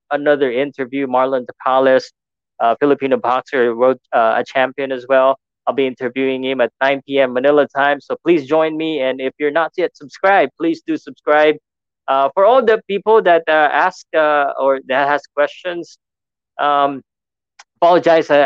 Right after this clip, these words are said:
I wasn't able to go through with them. Uh, maybe next time with Mike. So I'm just looking for my outro, and I'm gonna have to say goodbye again. Don't forget to follow, uh, Mike, uh, Altamura's, uh,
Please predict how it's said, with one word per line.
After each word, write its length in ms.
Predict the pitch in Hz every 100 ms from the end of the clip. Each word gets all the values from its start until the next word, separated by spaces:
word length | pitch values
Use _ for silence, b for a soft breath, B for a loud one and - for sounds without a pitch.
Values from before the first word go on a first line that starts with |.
| 131
I 40 |
wasn't 320 | 139 143 143
able 240 | 135 135 135
to 100 | -
go 140 | 135 131
through 140 | 135
with 120 | 135 131
them. 280 | 139 147 -
Uh, 500 | 123 123 120 117 117 117 _ _ _ _ _ _ _ _ 139
maybe 180 | 151
next 280 | 160 151 -
time 260 | 139 117 107
with 140 | 117 117
Mike. 240 | 113 101 _ _
So 380 | - 135 127 123 123 _ _ _ _ _ _ _ -
I'm 280 | 160 156
just 180 | 156 180
looking 280 | 208 220 208
for 120 | 220
my 160 | 196 185
outro, 500 | 185 214 - 226 220
and 160 | 175
I'm 200 | 170 165
gonna 180 | 165 170
have 180 | 165 165
to 80 | 151
say 200 | - 170
goodbye 380 | 170 147 156 165
again. 340 | 151 175 165
Don't 240 | 165 165 165
forget 440 | 165 151 170 180 - 160
to 80 | -
follow, 460 | 156 165 160 160
uh, 180 | 151 143
Mike, 320 | 139 156 160 -
uh, 100 | 147 -
Altamura's, 640 | 147 147 139 147 151 139 - _ -
uh, 160 | 120